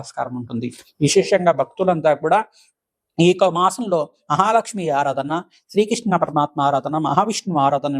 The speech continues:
విశేషంగా చేసుకోవాలి. మరియు భాద్రపద మాసంలో వచ్చే ఈ యొక్క గణపతి నవరాత్రుల్లో అంతా కూడా మహాగణపతి ఆరాధన విశేషంగా చేసుకోవడం వల్ల, గణపతి హోమాన్ని ఆచరించుకోవడం వల్ల అఖండ పుణ్యయోగం కలుగుతుంది. పుణ్యయోగం వల్ల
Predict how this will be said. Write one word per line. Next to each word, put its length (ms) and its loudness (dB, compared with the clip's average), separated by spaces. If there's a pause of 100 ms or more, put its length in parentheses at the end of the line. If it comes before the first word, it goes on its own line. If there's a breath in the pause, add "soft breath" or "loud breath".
విశేషంగా 540 -2
చేసుకోవాలి. 560 0 (340 loud breath)
మరియు 200 4 (100)
భాద్రపద 520 0
మాసంలో 420 -4
వచ్చే 200 -6 (340 soft breath)
ఈ 80 4
యొక్క 140 -4 (100)
గణపతి 360 2
నవరాత్రుల్లో 540 0
అంతా 220 -2
కూడా 180 -6
మహాగణపతి 640 -2
ఆరాధన 380 -2
విశేషంగా 540 -4
చేసుకోవడం 420 -6
వల్ల, 140 0 (440 loud breath)
గణపతి 400 4
హోమాన్ని 400 0 (140)
ఆచరించుకోవడం 640 -4
వల్ల 140 -4 (500 loud breath)
అఖండ 300 2 (120)
పుణ్యయోగం 540 -2
కలుగుతుంది. 500 -4 (360 loud breath)
పుణ్యయోగం 560 2
వల్ల 220 0